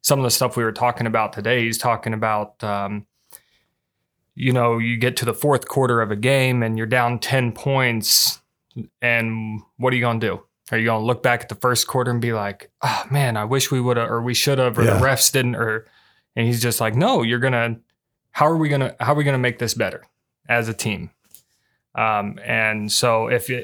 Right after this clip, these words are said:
Speaker 1: if you haven't watched all of it, just so you know, it's episode seven, first three minutes of it. You don't really have
Speaker 2: Yeah.
Speaker 1: to watch the rest 'cause no one really likes to watch the Patriots win Super Bowls, um, or de-, or rewatch them.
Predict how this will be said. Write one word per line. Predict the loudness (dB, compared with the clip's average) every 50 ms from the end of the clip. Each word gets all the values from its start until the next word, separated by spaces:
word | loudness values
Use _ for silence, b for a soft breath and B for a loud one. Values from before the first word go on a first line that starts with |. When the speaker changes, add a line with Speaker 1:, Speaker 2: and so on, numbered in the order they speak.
| -4
Speaker 1:
if | -4 -4 -2 -2
you | -2
haven't | 0 2 2 2 2 0 0
watched | 0 2 2 2 2 2 0 0
all | 2 0
of | 0 -2
it, | -2
just | -2 0 0 2
so | 2
you | 2 2
know, | 0 0
it's | 0 0
episode | -2 0 2 0 2 2 2 0 0
seven, | 0 0 2 0 0 2 0 0 -2 -4 _ _ _ _ _ _ _ _ _
first | -4 0 2 2 2 2
three | 0 0 0 2
minutes | 2 2 0 0 0 0
of | 0 0 0
it. | -2 -4 -6 -14 -6
You | -2 0
don't | 0 0 2 2
really | 2 2 2 4
have | 4 4
Speaker 2:
Yeah. | 4 2
Speaker 1:
to | 2
watch | 0 -2 -2 -2 -2 -4
the | -4 -2
rest | -2 -2 -4 -4 -6 -6 -6
'cause | -6 -6 -4 -2
no | 0 0 2
one | 2 0 0 0
really | 0 0 0 2 2
likes | 2 2 2 2 0
to | 0 2
watch | 0 0 0 0 -2
the | -4
Patriots | -2 -2 -2 -2 0 0 0 0 0 2 0
win | 2 4 4
Super | 4 4 2 2 -2 -2
Bowls, | -2 0 0 0 0 -2 B B B B B B B B B _ 0
um, | 0 0 2 0
or | 0 0 0 0
de-, | 2 0 0 0 2
or | 2 2 2 2
rewatch | 0 0 -2 0 -2 -4 -4 -2 -2 -2 -2
them. | -2 -4 -6 -8 -10